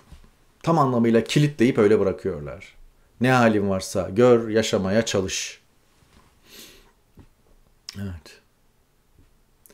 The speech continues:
Levent Mazılı Güney paylaşmış. Bu sabahki duruşma listesi tam yirmi bir duruşma.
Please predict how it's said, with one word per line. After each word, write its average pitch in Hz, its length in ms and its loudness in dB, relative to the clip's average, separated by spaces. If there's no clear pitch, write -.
Levent 156 340 2
Mazılı 117 380 4
Güney 107 380 2
paylaşmış. 101 720 -4
Bu 156 60 2
sabahki 127 480 2
duruşma 113 340 0
listesi 107 540 -4
tam 147 240 0
yirmi 123 280 2
bir 135 180 2
duruşma. 107 560 0